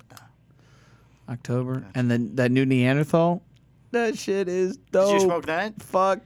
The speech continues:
Speaker 2: yeah.
Speaker 1: Oh.
Speaker 2: That thing is fucking amazing. Largus Humungus or some shit like that,
Speaker 1: It
Speaker 2: whatever the
Speaker 1: looks,
Speaker 2: fuck
Speaker 1: it
Speaker 2: it's
Speaker 1: looks
Speaker 2: called.
Speaker 1: very strong. It's a little intimidating
Speaker 2: It's
Speaker 1: looking.
Speaker 2: good.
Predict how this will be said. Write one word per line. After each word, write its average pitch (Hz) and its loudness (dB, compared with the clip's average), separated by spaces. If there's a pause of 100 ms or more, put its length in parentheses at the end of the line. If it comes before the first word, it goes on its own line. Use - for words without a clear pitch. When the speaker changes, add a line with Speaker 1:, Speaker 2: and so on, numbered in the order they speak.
Speaker 2:
yeah. 190 2
Speaker 1:
Oh. - -16
Speaker 2:
That 156 2
thing 160 2
is 147 0
fucking 147 -2
amazing. 139 0 (1600)
Largus 139 0
Humungus 139 2
or 139 0
some 143 -2
shit 147 -4
like 147 0
that, 147 0
Speaker 1:
It 143 0
Speaker 2:
whatever 135 2
the 135 0
Speaker 1:
looks, 127 -6
Speaker 2:
fuck 127 -8
Speaker 1:
it 131 -4
Speaker 2:
it's 127 -6
Speaker 1:
looks 139 -6
Speaker 2:
called. 127 -4
Speaker 1:
very 123 -2
strong. 113 -8
It's - -14
a 143 -8
little 220 -8
intimidating 135 -8
Speaker 2:
It's 127 -2
Speaker 1:
looking. 135 2
Speaker 2:
good. 120 0